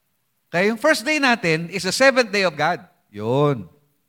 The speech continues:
Pangpitong araw ng Diyos,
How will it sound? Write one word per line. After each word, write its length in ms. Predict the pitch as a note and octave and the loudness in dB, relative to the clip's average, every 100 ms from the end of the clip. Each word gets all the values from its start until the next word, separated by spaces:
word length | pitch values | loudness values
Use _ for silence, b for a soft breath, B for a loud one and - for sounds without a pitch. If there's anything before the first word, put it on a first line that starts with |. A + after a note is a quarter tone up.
| _ _ _ _ _ _ _ _ - | _ _ _ _ _ _ _ _ -8
Pangpitong 440 | D3 C#3+ D#3+ F#3+ | -8 -6 -4 -2
araw 400 | F#3+ G#3+ A3+ A3+ | 2 4 4 2
ng 160 | G#3+ G#3 | 0 -2
Diyos, 520 | D3 C3+ E3+ - | -2 -2 -2 -8